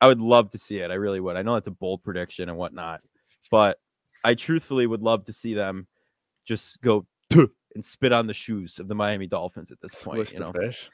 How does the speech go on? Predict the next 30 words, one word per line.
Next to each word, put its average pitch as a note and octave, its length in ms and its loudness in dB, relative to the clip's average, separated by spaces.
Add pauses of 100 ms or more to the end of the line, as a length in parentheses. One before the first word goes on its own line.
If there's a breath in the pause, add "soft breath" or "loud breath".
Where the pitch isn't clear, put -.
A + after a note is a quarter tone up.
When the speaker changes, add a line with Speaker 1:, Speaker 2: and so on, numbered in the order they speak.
Speaker 1:
Squish - 520 6 (260)
the B2 60 -2
fish. - 460 -4 (240)
Might C#3+ 120 4
be B3+ 80 -2
another A3 220 2
hype F#3 160 4
video C3+ 280 0
coming A2 200 -4
this G#2 160 -8
week. F#2+ 160 -10
I G#2+ 80 -2
don't A#2 100 -2
know. G#2+ 220 -4 (560)
Just - 140 -12
like, A2+ 240 2
just - 160 -8
like B2 80 2
my A#2 100 -4
first - 300 -6
one, E2 280 -16
but A2 160 -8
playoffs F#2+ 560 -4
for G2+ 200 -8
the, G2+ 160 -8
the G#2 160 -4
offs, - 440 -4
you F#2+ 80 -10
know? F2+ 280 -10 (460)
So, F#2 360 -6